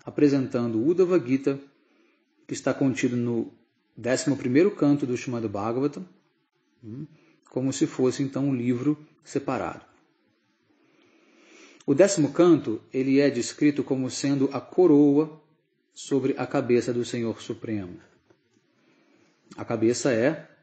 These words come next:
o décimo canto. O Srimad Bhagavatam, ele é a encarnação literária da própria personalidade de Deus.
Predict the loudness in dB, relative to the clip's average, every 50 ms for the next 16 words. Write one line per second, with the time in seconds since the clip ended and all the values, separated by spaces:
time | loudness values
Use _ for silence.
0 | _ -6 -4 -2 -2 -2 -2 -4 -4 -6 -6 -6 -6 -6 -6 -8 -10 -12 -12 -12
1 | -14 -20 -20 _ _ _ _ _ _ _ _ _ _ _ _ _ _ _ _ _
2 | -20 -20 -20 _ _ -20 _ -16 -10 -6 -4 2 4 4 6 6 6 4 4 6
3 | 6 6 4 4 2 0 -2 -2 0 2 2 4 4 4 4 2 0 0 0 2
4 | 2 2 2 0 0 -2 -2 -2 -2 -2 0 0 2 2 2 2 2 2 0 0
5 | -2 -4 -10 -16 _ _ _ _ _ _ -20 -20 -20 -20 _ _ _ -8 -6 -6
6 | -2 2 4 4 4 4 2 0 0 -2 -6 -6 -6 -6 -4 -4 -2 -2 -2 -2
7 | -2 -4 -4 -6 -6 -6 -8 -10 -12 -18